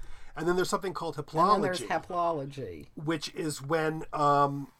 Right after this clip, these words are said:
Speaker 1: syllables sound sort of sim-, similar, and we drop it. Like, uh, old E-, England,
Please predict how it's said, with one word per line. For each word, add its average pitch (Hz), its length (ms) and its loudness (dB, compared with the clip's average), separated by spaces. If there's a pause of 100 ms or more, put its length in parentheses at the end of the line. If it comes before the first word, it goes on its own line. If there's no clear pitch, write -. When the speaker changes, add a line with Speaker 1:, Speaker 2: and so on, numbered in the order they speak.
(100)
Speaker 1:
syllables 180 560 0
sound 175 440 0
sort 165 260 0
of 147 80 -6
sim-, 175 400 -2
similar, 143 680 2 (360)
and 151 120 -4
we 151 100 4
drop 170 420 6
it. - 160 -12
Like, 139 220 -4 (220)
uh, 131 380 -4 (220)
old 185 320 4
E-, 180 160 0
England, 190 400 -2